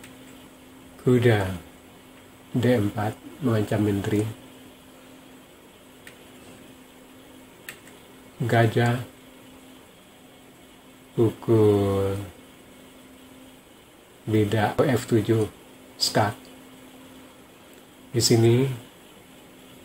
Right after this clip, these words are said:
lebih baik benteng pukul kuda, gajah pukul kuda, dan posisi tidaklah terlalu jelek untuk putih.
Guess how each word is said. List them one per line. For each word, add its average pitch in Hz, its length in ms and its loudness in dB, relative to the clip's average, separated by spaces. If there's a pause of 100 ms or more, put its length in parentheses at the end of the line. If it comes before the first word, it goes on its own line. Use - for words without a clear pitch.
(800)
lebih 110 400 2
baik 110 480 4 (720)
benteng 113 560 2
pukul 104 240 -8
kuda, 101 480 -4 (880)
gajah 113 480 0
pukul 104 320 -4
kuda, 98 400 -4 (560)
dan 104 320 -2
posisi 104 720 -4 (1200)
tidaklah 104 720 0 (160)
terlalu 101 400 0
jelek 104 400 -2
untuk 98 240 -8
putih. 95 320 -10